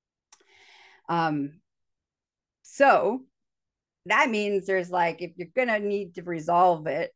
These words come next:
or dissolve the dynamic, you're going to <laughs> have to do some really good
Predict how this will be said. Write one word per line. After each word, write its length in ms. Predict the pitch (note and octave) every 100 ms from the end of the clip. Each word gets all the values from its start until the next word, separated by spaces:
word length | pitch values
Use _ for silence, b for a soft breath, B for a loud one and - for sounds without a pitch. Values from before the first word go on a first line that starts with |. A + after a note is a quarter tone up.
| -
or 180 | E3+
dissolve 680 | E3 E3 D3+ F#3 A3 A#3 G3
the 260 | F3 D#3 D3
dynamic, 560 | D3+ D3+ D#3 E3 E3 E3 _ _
you're 280 | F3+ D#3+ E3+
going 680 | D3 E3+ F3 F3+ F3 F3+ F3+ -
to 540 | F3 E3 D#3+ D#3+ D#3+ -
<laughs> 640 | F#3 E3+ E3 - - -
have 180 | E3 D#3+
to 80 | D#3
do 240 | D3+ D#3+
some 480 | E3 D3+ D#3 D#3 E3+
really 680 | E3+ F3 E3+ E3+ E3+ E3+ D3
good 480 | - E3 D#3+ D#3+ D#3+